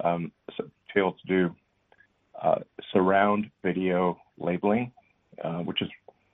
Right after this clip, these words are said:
quite tricky. Um, this means all eight cameras simultaneously at thirty-six frames a second per camera, uh, labeling video over time. Um, there wasn't any tool that existed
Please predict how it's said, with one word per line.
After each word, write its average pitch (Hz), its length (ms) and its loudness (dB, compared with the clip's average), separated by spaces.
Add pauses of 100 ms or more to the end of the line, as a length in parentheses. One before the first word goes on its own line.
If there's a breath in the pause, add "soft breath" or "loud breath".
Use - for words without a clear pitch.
(180)
quite 143 240 6
tricky. - 320 -4 (220)
Um, 87 280 0 (600 soft breath)
this 104 140 -2
means 110 260 6 (220)
all 113 280 8
eight 104 200 2
cameras 98 320 -4
simultaneously 92 800 -2 (600 soft breath)
at - 80 -6
thirty-six 95 380 0
frames 92 220 0
a 87 40 -10 (100)
second 90 220 -2
per 85 160 -2
camera, 87 440 0 (840)
uh, - 140 -2 (840)
labeling 95 520 2
video 90 420 4 (240)
over 90 220 2 (220)
time. - 280 -2 (1080)
Um, 87 380 2 (560)
there 95 100 8
wasn't 110 260 8
any 117 240 2
tool 107 380 8 (160)
that 98 100 6
existed 98 460 -2